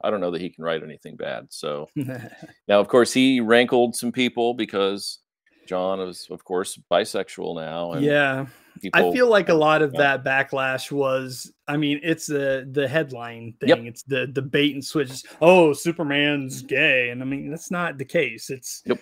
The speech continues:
Speaker 2: Superman's son, which is a new character, and he's coming of age. So why can't they do whatever they want with it? Like, it's not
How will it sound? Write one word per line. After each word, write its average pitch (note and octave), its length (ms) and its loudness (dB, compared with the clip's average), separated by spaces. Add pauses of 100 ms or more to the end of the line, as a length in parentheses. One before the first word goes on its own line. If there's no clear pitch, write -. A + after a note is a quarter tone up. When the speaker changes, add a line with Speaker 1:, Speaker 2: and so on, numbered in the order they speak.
Speaker 2:
Superman's G3 640 -6
son, D3 460 0
which C#3+ 180 -2
is C3+ 140 -6
a C3+ 100 -2
new C3 300 -6
character, B2+ 800 -6 (540)
and C3 240 -4
he's C3+ 280 -8
coming D3+ 400 0
of B2 120 -8
age. C#3 520 -2
So B2+ 200 -2
why B2+ 180 -2
can't C3+ 240 -8
they B2+ 120 -6
do C3 180 -4
whatever B2 260 -6
they A#2+ 120 -10
want A#2+ 240 -8
with A2 200 -12
it? A#2+ 220 -6
Like, A2+ 220 -12
it's - 180 -18
not B2 340 -4